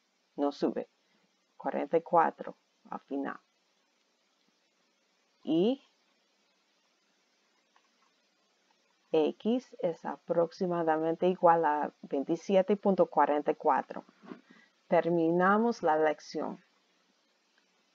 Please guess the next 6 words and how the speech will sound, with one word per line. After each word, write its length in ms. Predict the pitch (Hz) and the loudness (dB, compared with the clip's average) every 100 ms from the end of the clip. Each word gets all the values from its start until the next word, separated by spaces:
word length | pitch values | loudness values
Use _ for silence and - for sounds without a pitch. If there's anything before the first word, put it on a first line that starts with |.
| - | -14
Espero 640 | - - 180 180 220 220 | -14 -4 4 6 6 4
que 320 | - 175 170 | 4 4 4
entiendan 720 | - 165 165 165 175 165 165 156 | 2 -2 0 0 2 2 0 -2
bien. 380 | 156 147 147 - _ _ _ _ _ | -2 -2 -4 -12 _ _ _ _ _
Si 280 | - - 165 | -18 -4 0
no, 500 | 170 175 180 220 233 | 2 4 4 4 0